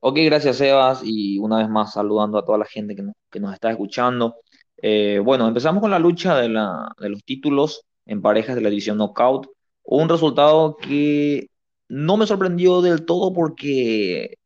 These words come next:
la asociación de Havoc y de Rosemary era muy buena, o sea, pintaban como para ser contendientes serias al, a,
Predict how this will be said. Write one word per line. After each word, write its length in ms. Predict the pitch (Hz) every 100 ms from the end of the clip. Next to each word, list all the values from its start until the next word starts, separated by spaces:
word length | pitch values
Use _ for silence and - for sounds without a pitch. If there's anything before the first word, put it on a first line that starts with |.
| _
la 140 | 113 123
asociación 520 | 131 135 131 - 147
de 120 | 139
Havoc 340 | 127 139 139 139
y 160 | -
de 120 | 110 107
Rosemary 600 | 113 127 113 117 117 101
era 120 | 110
muy 140 | 110
buena, 340 | 101 85 - -
o 20 |
sea, 300 | - 90 - - _ _ _ -
pintaban 540 | 110 101 117 127 123
como 220 | 117 110
para 220 | 110 107
ser 240 | 104 107 101
contendientes 680 | 107 104 104 107 101 104 -
serias 360 | 123 131 127
al, 200 | - 104 - -
a, 240 | 107 101